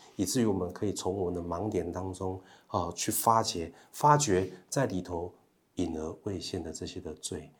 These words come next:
而当这些罪被挪移开来，被挪除，被神赦免的时候，我们这个人才是真正的被神来恢复。也透过这样的方式，当我们自己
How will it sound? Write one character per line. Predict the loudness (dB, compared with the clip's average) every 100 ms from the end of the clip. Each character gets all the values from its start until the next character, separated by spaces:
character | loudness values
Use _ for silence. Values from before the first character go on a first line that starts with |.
| _ -20 -10
而 | -2 2
当 | 4 4
这 | 4
些 | 2 0
罪 | 4 4
被 | 6 6
挪 | 6 6 4
移 | 2 -2
开 | 0 2 4
来， | 4 2
被 | 2 2
挪 | 4 4
除， | 2 -4 -8 -4
被 | 0 2
神 | 2 0
赦 | 2 2
免 | 0 0
的 | -4
时 | -4
候， | -2 -2 -4 -12 -16 -4
我 |
们 | -2 0
这 |
个 | 2
人 | 2 0 -4 -8
才 | -8 -6
是 | -4 -2 -2
真 | -2 -2 -2
正 | -4 -6
的 | -6 -10 _ _ _
被 | -6 -4
神 | -6 -6 -8
来 | -10
恢 | -8 -6 -6
复。 | -8 -12 -12 -16 -20 -2
也 | 2
透 | 6 8
过 | 8
这 | 8
样 | 8
的 | 6
方 | 6 6
式， | 6 4 4
当 | 4 2
我 | 4
们 | 4 4
自 | 0
己 | 0 0 0